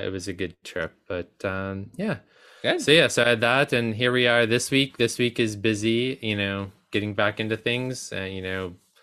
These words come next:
Speaker 1: l-, things that I wrapped up before. You know, work never stops, and, uh, yeah,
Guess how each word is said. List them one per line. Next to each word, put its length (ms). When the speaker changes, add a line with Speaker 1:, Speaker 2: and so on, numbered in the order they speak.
Speaker 1:
l-, 160
things 200
that 120
I 120
wrapped 380
up 160
before. 400
You 60
know, 180
work 300
never 180
stops, 680
and, 440
uh, 580
yeah, 200